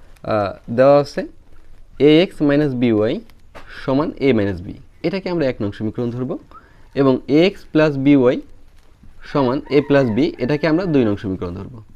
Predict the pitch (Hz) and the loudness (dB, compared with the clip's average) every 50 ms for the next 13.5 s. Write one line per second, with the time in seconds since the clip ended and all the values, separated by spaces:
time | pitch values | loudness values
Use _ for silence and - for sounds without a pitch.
0 | - - - 135 143 208 151 - - - - _ - _ - - _ - - - | -18 -12 -10 -6 -4 -4 -6 -6 -8 -18 -20 _ -20 _ -20 -20 _ -20 -12 -6
1 | - 135 - 151 165 208 226 208 190 165 190 185 131 135 - - _ _ _ _ | -2 2 2 2 2 2 2 0 0 2 2 0 0 0 -2 -6 _ _ _ _
2 | _ - 143 143 165 196 175 143 156 - - - - - - 170 214 226 220 196 | _ 2 2 2 4 2 2 0 -2 -6 -10 -20 -6 0 2 2 4 2 0 -2
3 | - 196 196 233 233 - - 226 190 202 190 170 180 160 151 139 127 120 110 - | -2 -2 -2 -2 -2 -4 -4 -2 -2 0 0 0 -2 -2 -2 -2 -2 -2 -2 0
4 | - 123 147 151 147 - 165 156 156 139 139 123 120 123 - 117 104 - - 95 | 0 2 2 2 0 0 0 2 2 2 2 0 -2 -4 -4 -6 -8 -8 -10 -12
5 | 90 - - 107 107 117 139 131 127 139 143 160 156 151 151 160 165 156 143 139 | -12 -12 -10 -6 -2 2 2 2 2 2 0 0 0 0 2 2 2 0 -2 -4
6 | 147 - 170 165 175 180 175 - 196 190 339 440 - - - - - - 123 127 | -4 -2 -4 -4 -4 -4 -6 -4 -4 -4 -4 -6 -12 -18 -20 -20 -12 -4 0 2
7 | 135 113 127 165 170 185 185 180 175 - 190 165 - 156 151 151 - 175 170 165 | 2 4 4 4 4 4 2 2 2 0 -4 -6 -2 -2 -2 0 0 0 0 2
8 | 180 165 165 175 - - 160 156 156 170 160 165 170 170 - 208 226 208 - 175 | 2 2 0 0 -2 -2 -2 2 2 2 2 2 0 -2 -2 0 0 0 2 2
9 | 151 113 90 - - - - - - 107 123 127 127 123 127 107 92 87 90 - | 2 2 2 0 -6 -20 -16 -8 -4 0 0 0 0 0 -2 -4 -4 -4 -6 -10
10 | - - - - - 190 196 190 180 170 165 165 160 147 147 143 - 143 123 135 | -16 -20 -12 -4 2 4 6 6 6 6 6 6 6 6 4 4 2 0 2 4
11 | 117 139 - 156 151 - - 139 131 120 131 120 113 110 92 - - - 92 90 | 2 2 2 -2 -4 -4 -4 -4 -4 0 0 0 -2 -2 -4 -8 -8 -8 -8 -6
12 | - - 160 190 196 - 214 226 226 196 165 156 147 143 135 - 139 127 117 123 | -2 0 0 2 2 2 2 2 4 4 6 6 6 4 2 0 -2 -2 0 0
13 | 113 107 101 104 101 - 95 90 87 87 | 0 0 0 -2 -4 -6 -8 -8 -10 -12